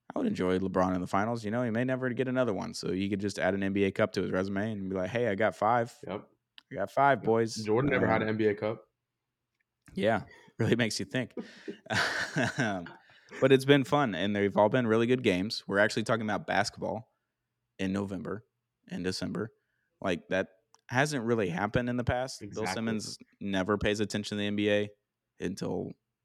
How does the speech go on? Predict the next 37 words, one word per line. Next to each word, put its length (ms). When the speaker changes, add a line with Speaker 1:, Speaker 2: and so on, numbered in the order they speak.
Speaker 1:
Christmas, 460
really. 320
And 100
he's 180
been 120
talking 180
about 220
it. 100
He's 180
got 220
full 200
episodes 640
every 220
week 240
now 120
on 120
the 80
N 100
B 100
A 80
instead 260
of 60
just 180
football. 340
Speaker 2:
Wow. 380
Speaker 1:
So, 320
it, 220
big 160
steps 280
for 140
Spotify 440
Bill, 180
you 140
know? 220
Speaker 2:
Yeah, 100
yep. 200
Speaker 1:
Hope, 200